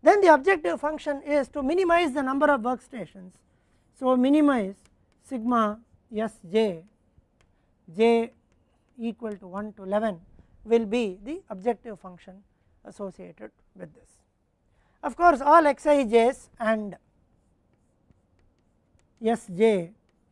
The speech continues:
are binary variables. So, they are either zero or one. So, optimally solving this zero one problem can give us the optimum solution to the line balancing problem.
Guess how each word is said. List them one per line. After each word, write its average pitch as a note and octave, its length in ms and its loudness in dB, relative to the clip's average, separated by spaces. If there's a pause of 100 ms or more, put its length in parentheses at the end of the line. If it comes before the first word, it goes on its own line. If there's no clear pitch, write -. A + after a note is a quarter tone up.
(1000)
are G3 260 -6
binary A#3 480 0
variables. F#3+ 520 -8 (340)
So, G#3 120 -14
they F#3+ 140 -8
are F#3 180 -6
either G3 440 -2
zero G3 400 -4 (560)
or F3+ 160 -10
one. F3 200 -20 (920)
So, E4 80 2
optimally F4 600 4
solving D#4 520 2
this - 360 0 (1000)
zero D4+ 340 6
one C4 260 0
problem G3+ 500 -4 (400)
can A#3+ 240 -4
give C4 160 2
us B3 200 2
the A3+ 160 -10
optimum A3+ 440 -4
solution G#3+ 680 -8
to A3 220 -10 (340)
the B3 120 -2
line G3 240 0
balancing F3+ 500 -18
problem. - 300 -20